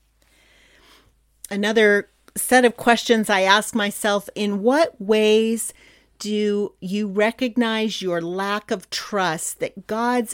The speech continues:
able to handle every issue of your life? Write out some specific areas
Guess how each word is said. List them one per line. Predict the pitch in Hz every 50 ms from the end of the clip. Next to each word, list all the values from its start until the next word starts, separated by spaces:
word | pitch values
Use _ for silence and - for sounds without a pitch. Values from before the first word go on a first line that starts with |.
| - _
able | 190 202 208 208 196 202 202
to | 190 196 185
handle | 185 - - - 208 202 202 202 202 202 185 170 160 - _ _
every | - 190 196 190 - 208 208 214 214 208 - _
issue | - 190 185 - - - 180 175 165 156 151 151 165 165 _ _ _ _ _ _ _
of | 170 165 165
your | 165 160 165 160
life? | 156 156 151 143 - - - - - - - - - - _ - - _ _ _ _ _ _ _
Write | - 185 208 214 233 254 240
out | 247 240 226 - -
some | - - 208 190 185
specific | - - - - 202 190 - - - 240 240 - 269 254 - - -
areas | 196 196 190 190 190 185 185 170 170 175 170 - -